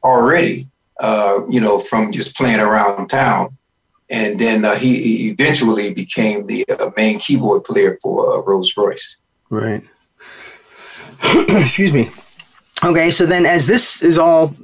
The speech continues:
Speaker 2: going down with you guys, uh, and you're signed with, with Whitfield and everything, he, I guess, was contacted by Michael Schultz, who's the, the, uh, director of Cooley High, and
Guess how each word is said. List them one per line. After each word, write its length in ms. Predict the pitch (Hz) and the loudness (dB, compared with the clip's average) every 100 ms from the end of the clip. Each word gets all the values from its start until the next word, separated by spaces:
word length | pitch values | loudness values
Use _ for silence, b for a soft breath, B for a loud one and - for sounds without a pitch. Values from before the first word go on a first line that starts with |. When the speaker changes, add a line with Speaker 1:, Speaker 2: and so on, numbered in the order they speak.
| _ _ 131 | _ _ -6
Speaker 2:
going 240 | 120 156 151 | 0 2 2
down 220 | 151 160 | 2 2
with 160 | 147 127 | 0 0
you 80 | 127 | 0
guys, 380 | 127 120 120 | 2 0 -2
uh, 400 | 131 127 107 90 101 | -2 -2 0 -2 -2
and 140 | 101 | -2
you're 80 | 104 | 0
signed 380 | - 131 139 131 | 0 0 2 2
with, 320 | 127 - - | 0 -4 -4
with 180 | 123 127 | -2 0
Whitfield 480 | 131 - 123 123 123 | 0 2 2 2 2
and 80 | |
everything, 400 | 117 117 117 123 B B B | 2 2 2 0 B B B
he, 280 | 170 190 180 - | 2 4 2 2
I 80 | |
guess, 180 | 156 151 | 0 2
was 120 | 156 | 0
contacted 680 | 139 170 170 180 156 143 147 | 0 0 0 0 0 0 0
by 100 | 143 | 2
Michael 300 | 139 143 143 | 0 0 -4
Schultz, 500 | - 160 151 - - | -2 0 0 -4 -12
who's 340 | - 123 131 123 | -10 -4 -2 0
the, 200 | 131 120 - | 0 -2 -2
the, 1200 | 131 123 117 113 _ _ - - _ _ _ - | -2 0 -2 -6 _ _ -20 -20 _ _ _ -14
uh, 220 | 123 123 - _ _ - | -10 -10 -12 _ _ -2
director 400 | 139 147 156 143 | 0 2 0 2
of 240 | 127 127 | 2 0
Cooley 280 | - 165 147 | 2 2 4
High, 520 | 120 175 101 - 110 - | 2 0 0 -4 -8 -6
and 360 | 117 113 113 | -4 -2 -4